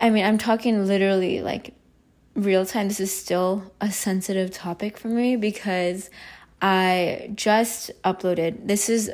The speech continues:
not a self promo, um, but I might as well use it because I'm going to talk about it. I just posted a part two vlog on my camping trip,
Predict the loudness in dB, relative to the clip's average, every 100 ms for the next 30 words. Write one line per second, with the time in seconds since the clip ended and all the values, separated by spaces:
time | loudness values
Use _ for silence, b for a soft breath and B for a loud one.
0 | -10 _ -2 2 4 4 4 2 0 0
1 | -2 -6 -4 -4 -6 -8 B B B B
2 | 2 2 0 -4 0 2 2 0 -4 0
3 | 0 0 -2 -2 0 0 -2 -2 -4 -6
4 | -14 _ _ _ -6 -4 -2 -4 -4 -6
5 | -10 -12 _ _ _ _ _ -8 -4 -2
6 | -2 -4 0 2 4 4 4 2 -4 B
7 | B B B -20 -4 -4 -4 -4 -4 -6
8 | -4 -2 -2 -2 2 2 0 -8 -6 0
9 | 0 0 -2 0 2 4 4 2 -2 -14
10 | -6 0 2 2 -2 -2 0 0 -2 -6
11 | -4 -4 -2 -4 -4 0 0 0